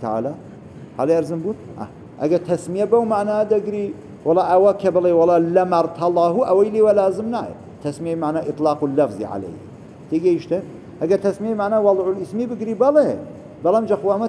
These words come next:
تەسمیە بەو معنایە، ئەمە بەحسی لێ ناکەین. هەڵێ ئەرزم بوون؟ ئاوە. جا بوویە، ئێ، محەققین ئەو قەولەیان تەرجیح داوە. وە فەرموویانە هەر لەفزێک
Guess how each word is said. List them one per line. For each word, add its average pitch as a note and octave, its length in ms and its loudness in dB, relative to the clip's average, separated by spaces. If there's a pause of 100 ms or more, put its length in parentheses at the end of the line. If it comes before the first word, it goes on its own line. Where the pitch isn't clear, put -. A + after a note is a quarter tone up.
تەسمیە G3+ 380 -4
بەو G#3 200 2
معنایە، F#3 400 -4
ئەمە A3 220 -2
بەحسی B2 300 -8
لێ G#2+ 180 -6
ناکەین. F2 340 -16 (840)
هەڵێ E3 180 0
ئەرزم F#3 280 -4
بوون؟ A3 160 -2 (240)
ئاوە. - 260 -12 (2750)
جا F#3+ 180 6
بوویە، G3+ 300 4 (640)
ئێ، C3+ 320 6 (120)
محەققین F#3 760 -2 (720)
ئەو A#3+ 120 6 (120)
قەولەیان G3+ 520 4
تەرجیح A#2+ 380 -4 (100)
داوە. F#2 300 -4 (400)
وە F#3+ 80 6 (100)
فەرموویانە G3 720 2 (580)
هەر A3+ 140 2 (160)
لەفزێک A2 480 0